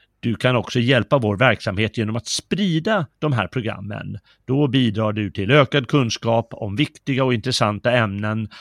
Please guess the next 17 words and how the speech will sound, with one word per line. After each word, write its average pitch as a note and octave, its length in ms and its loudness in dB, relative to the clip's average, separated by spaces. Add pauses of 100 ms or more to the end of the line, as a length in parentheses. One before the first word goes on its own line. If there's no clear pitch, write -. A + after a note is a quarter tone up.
(140)
allt B2+ 340 4
från A2+ 400 0
fräna A2+ 560 2
tyska C#3 360 2
författare C3+ 680 4 (240)
till E3 160 0
vår A2+ 200 2
tids G2+ 400 -4
politik G#2 520 -2
sett - 360 -6
ur F#2 80 -6
nationell F#2+ 520 -8
synvinkel. G#2 680 -4 (640)
Jag D#3+ 260 4
heter E3+ 180 2
Jalle E3 180 6
Horn E3+ 380 6